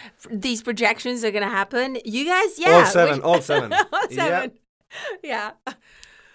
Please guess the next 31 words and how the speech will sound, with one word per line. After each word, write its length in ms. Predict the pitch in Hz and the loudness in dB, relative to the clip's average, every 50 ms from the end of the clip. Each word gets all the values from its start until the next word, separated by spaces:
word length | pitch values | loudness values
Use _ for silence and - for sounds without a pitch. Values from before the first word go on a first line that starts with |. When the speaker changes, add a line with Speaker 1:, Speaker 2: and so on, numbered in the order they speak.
| _ _ _ _ | _ _ _ _
Speaker 2:
So 160 | - - 151 | -10 -2 4
that 100 | 160 170 | 6 6
was 160 | 160 151 135 | 6 6 6
our 180 | 143 143 139 139 123 | 6 6 6 6 2
seven 560 | - - - - - 170 165 156 156 151 139 | -2 -6 -6 -2 2 4 4 6 4 2 -2
predictions 440 | 147 135 143 143 139 - - 135 - | -2 -4 -4 -4 -6 -6 -10 -10 -10
for 160 | - 127 120 | -10 -12 -12
twenty 440 | - - - - - 131 131 127 123 | -12 -14 -16 -10 -8 -6 -6 -6 -8
twenty. 320 | - - 135 131 135 139 | -8 -8 -8 -6 -4 -6
We 140 | 143 139 131 | -6 -6 -8
started 220 | - - 135 127 123 | -6 -4 -2 -2 -2
out 260 | 127 123 - 123 - | -2 -4 -6 -14 -20
with 80 | 127 - | -16 -10
talking 180 | - 123 110 | -8 -8 -6
about 220 | 113 117 107 - - | -6 -8 -8 -10 -12
collaborations. 1000 | - - 123 120 107 113 113 123 135 139 139 - - 143 143 139 143 135 139 - | -12 -8 -8 -8 -6 -4 -2 -2 -2 -2 -2 -4 -4 -4 -4 -4 -4 -6 -8 -10
The 80 | 104 | -14
second 360 | 95 - - 139 131 - 135 | -14 -10 -6 -6 -6 -4 -4
one 140 | 131 127 127 | -4 -4 -4
was 200 | 117 110 - - - _ - | -6 -8 -10 -16 -20 _ -8
own 320 | 143 139 139 143 143 143 | -4 0 0 0 0 0
your 240 | 139 123 123 120 117 | -2 -2 -4 -4 -4
marketing. 800 | 113 110 117 123 135 139 143 139 139 135 139 135 139 139 143 143 143 - - - - _ _ | -4 -4 -2 0 2 2 2 0 0 -4 -2 -2 -2 -2 -4 -6 -10 -14 -20 -20 -20 _ _
Number 300 | - 101 104 107 110 123 | -14 -10 -8 -6 -6 -6
three 220 | 120 - 139 139 143 | -6 -6 -6 -4 -2
was 260 | 139 135 127 - 117 | -2 -2 -2 -4 -6
uniqueness 880 | 120 131 131 135 143 147 151 151 143 - - 139 139 139 139 131 135 - | -6 -4 -2 -2 -2 0 -2 -4 -4 -6 -4 -2 0 0 0 -2 -4 -6
and 300 | 107 104 107 110 117 123 | -8 -6 -6 -6 -6 -4
niche 340 | 131 139 143 147 139 - | -4 -4 -4 -4 -6 -6
and 100 | 127 113 | -8 -8
focus. 760 | - - - 127 127 131 131 - 147 151 156 151 - - - | -8 -4 -2 0 0 0 0 -2 -2 -2 -2 -4 -8 -12 -14